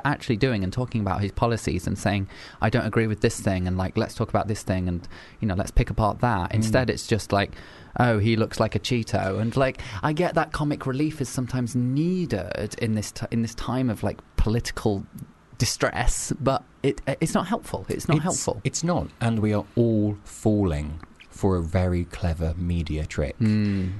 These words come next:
Speaker 2: Politicians like David Cameron, like Boris Johnson, like Trump, subscribe to this thing called dead cat politics, where if you throw a dead cat on the table, no one is talking about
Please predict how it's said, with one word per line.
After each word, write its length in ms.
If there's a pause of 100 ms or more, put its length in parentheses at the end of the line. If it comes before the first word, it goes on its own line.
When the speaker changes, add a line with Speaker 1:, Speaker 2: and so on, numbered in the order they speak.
(140)
Speaker 2:
Politicians 920
like 180
David 260
Cameron, 560 (140)
like 160
Boris 240
Johnson, 320
like 200
Trump, 340 (400)
subscribe 720
to 220
this 140
thing 260
called 280
dead 200
cat 200
politics, 600 (240)
where 120
if 100
you 100
throw 240
a 60
dead 240
cat 300
on 80
the 80
table, 480 (240)
no 240
one 80
is 120
talking 380
about 520